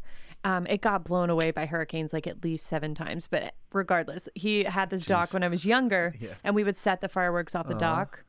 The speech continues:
Speaker 2: Yeah.
Speaker 1: Um, yeah, so that, that was just really fun.
Speaker 2: I love that.
Speaker 1: Mm-hmm.
Speaker 2: That's so special. Yeah, it's that, like, um, The Sandlot. I think their,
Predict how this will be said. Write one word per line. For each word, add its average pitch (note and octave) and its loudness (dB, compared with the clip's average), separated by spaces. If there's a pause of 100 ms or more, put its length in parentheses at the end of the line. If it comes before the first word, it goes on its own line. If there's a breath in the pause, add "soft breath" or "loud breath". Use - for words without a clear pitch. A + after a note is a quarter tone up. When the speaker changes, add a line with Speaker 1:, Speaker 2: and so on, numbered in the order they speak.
(100)
Speaker 2:
Yeah. A2+ -4
Speaker 1:
Um, E3+ -6
yeah, F#3 -2
so - -8
that, F#3+ 0
that F#3+ 2
was F3 -2
just - -10
really - -10
fun. - -14
Speaker 2:
I D#3 -2
love B3+ -2
that. G#2 -6
Speaker 1:
Mm-hmm. G#3 -4 (880)
Speaker 2:
That's C#3 -14
so D#3+ -10
special. A2 -10
Yeah, C#3 4
it's C#3 -6
that, D#3+ 0
like, B2+ -4
um, G#2+ -6 (640 soft breath)
The C3+ -8
Sandlot. G#2+ -4 (800 soft breath)
I C#3 2
think D3+ -4
their, C3 2